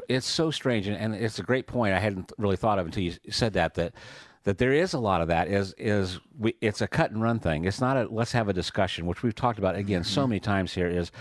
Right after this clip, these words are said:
Speaker 1: we love these kind of discussions.
Speaker 2: Yeah.
Speaker 1: You know, you and I don't agree on everything, whether it be political or, or church-wise or what have you, and that's okay.
Speaker 2: Mm-hmm.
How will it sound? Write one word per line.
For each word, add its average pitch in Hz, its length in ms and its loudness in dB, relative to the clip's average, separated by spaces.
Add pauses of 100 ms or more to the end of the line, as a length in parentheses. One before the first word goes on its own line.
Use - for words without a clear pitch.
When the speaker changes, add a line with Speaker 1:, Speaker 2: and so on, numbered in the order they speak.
(200)
Speaker 1:
we 190 180 2
love 139 260 4
these 196 140 0
kind 110 160 2
of 87 60 0
discussions. 82 600 -4
Speaker 2:
Yeah. 120 220 -4 (220)
Speaker 1:
You 143 100 2
know, 135 60 2
you 170 200 2
and 202 80 2
I 170 220 4
don't 165 200 0
agree 123 260 2
on 123 120 4
everything, 123 500 2
whether 127 180 4
it 113 40 -4
be 123 120 2
political 147 580 0
or, 135 400 2 (380)
or 131 580 2 (420)
church-wise 143 680 2
or 117 60 0
what 120 120 2
have 156 220 2
you, 135 80 2
and 131 120 2
that's 170 180 2
okay. 196 560 0
Speaker 2:
Mm-hmm. 110 300 -6